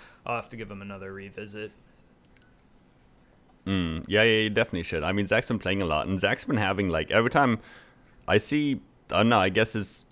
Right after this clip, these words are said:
Speaker 2: I didn't expect Zach to be stripping it so much, but, you know, I check over to Zach's stream, it's like, "Oh, it's blue-white, blue-white artifact nonsense again," and, like, he's, like, three twoing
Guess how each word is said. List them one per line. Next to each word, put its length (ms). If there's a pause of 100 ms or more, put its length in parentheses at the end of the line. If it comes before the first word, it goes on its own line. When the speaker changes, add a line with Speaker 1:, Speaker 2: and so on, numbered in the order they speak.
(140)
Speaker 2:
I 80
didn't 220
expect 320
Zach 200
to 40
be 80
stripping 280
it 80
so 120
much, 340
but, 100
you 100
know, 300
I 140 (240)
check 220
over 140
to 60
Zach's 280
stream, 260
it's 140
like, 160
"Oh, 120
it's 120
blue-white, 540
blue-white 540 (200)
artifact 420
nonsense 420
again," 300
and, 180
like, 180
he's, 200
like, 160
three 220
twoing 500